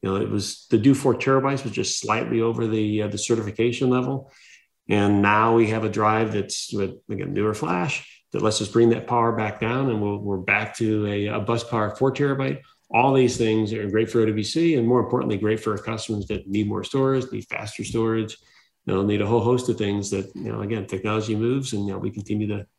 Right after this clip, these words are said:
to bring that technology forward for everybody. And I do want to talk about Thunderbolt certification. You know, it's pretty interesting, and, you know, w-, w-, we have concerns with just how certification is being enforced out there. It's really important that devices be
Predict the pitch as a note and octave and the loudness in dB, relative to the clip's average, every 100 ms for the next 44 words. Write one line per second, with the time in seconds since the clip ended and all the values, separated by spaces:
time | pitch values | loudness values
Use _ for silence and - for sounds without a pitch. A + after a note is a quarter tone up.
0 | _ G2+ G2 A2 A2 G#2 A2 G#2+ G#2+ G#2+ | _ -6 0 2 2 -2 -6 -6 -4 -2
1 | A2+ G#2+ A2 A2+ A2 A2 G#2+ - A2 B2+ | -4 -4 -2 -2 -2 -6 -6 -4 0 0
2 | G2+ G2 G#2+ B2+ C3 F#3 B2 D3 B2+ G2 | 0 -4 2 6 8 6 6 0 -2 -2
3 | A#2 G#2+ G#2 - A2 G2 G#2 A2+ A2 G2 | -2 0 -4 -4 -4 -4 -2 -2 -2 -6
4 | G2 _ - _ - G#2 G2+ - - - | -10 _ -20 _ -4 0 0 -4 -12 0
5 | - F3 C#3+ C#3 C3 - C3+ B2 A2 G2+ | 6 6 6 2 0 0 2 2 0 -2
6 | - - - _ - F#2+ F#2 G#2 - C3+ | -10 -20 -20 _ -4 0 0 0 0 2
7 | D3 D#3+ E3+ - B2 - C#3 C#3 A#2 A#2+ | 6 6 6 4 2 2 2 2 2 0
8 | G2+ A2 A#2 - A#2 A#2 A#2+ A2+ - A#2+ | 0 0 0 0 0 0 0 0 0 0
9 | A2+ A#2+ A#2 A#2+ G#2 A2 G2+ - A#2+ A#2 | 0 0 0 -2 -2 -2 -4 -2 -2 -2
10 | G#2 F#2+ - G#2+ - - _ _ _ _ | -4 -6 -4 -4 -6 -10 _ _ _ _
11 | _ - - - B2+ A#2 C#3+ F#3+ F3+ C#3 | _ 2 4 4 0 4 4 6 4 2
12 | - B2 C3 - A#2 G#2+ G#2+ A2 - G#2 | 0 0 0 0 -4 -4 -2 -2 -4 -6
13 | - G2+ G2+ G2 | -4 -2 -2 -6